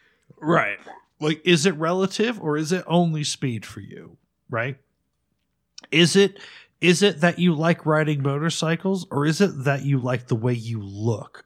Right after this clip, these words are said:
Speaker 2: on a motorcycle or the way you think you look on a motorcycle? And, you know, when we say that people get angry about being passed, it's not every single person that you pass, because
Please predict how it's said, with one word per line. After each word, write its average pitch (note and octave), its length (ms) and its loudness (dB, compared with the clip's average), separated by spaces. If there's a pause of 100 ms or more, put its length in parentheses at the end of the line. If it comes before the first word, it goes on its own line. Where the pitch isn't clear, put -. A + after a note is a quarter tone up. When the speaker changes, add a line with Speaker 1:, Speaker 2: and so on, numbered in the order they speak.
(100)
Speaker 2:
on G2+ 200 -6
a G2 40 -10
motorcycle G2 840 -12
or B2+ 140 0
the A2+ 100 -2
way A2+ 160 -2
you G2 240 -6
think - 680 -8
you G2+ 260 -14
look - 340 -20 (100)
on G2 200 -10
a - 20 -12
motorcycle? - 960 -16 (1120)
And, D3+ 380 2 (520)
you F#3 160 4
know, F#3+ 60 4
when F#3 220 4
we G#3 80 4
say A#3 240 2
that G#3+ 160 -4
people E3+ 300 0
get D3 280 0
angry A2+ 680 -4
about A2 320 -6
being G#2 260 -8
passed, - 580 -12 (300)
it's F3 240 2
not A#3 360 4
every C#3+ 400 2
single A#2+ 420 -2
person F#2+ 640 -12
that G2 180 -14
you G2 140 -14
pass, - 500 -16 (400)
because D3+ 580 2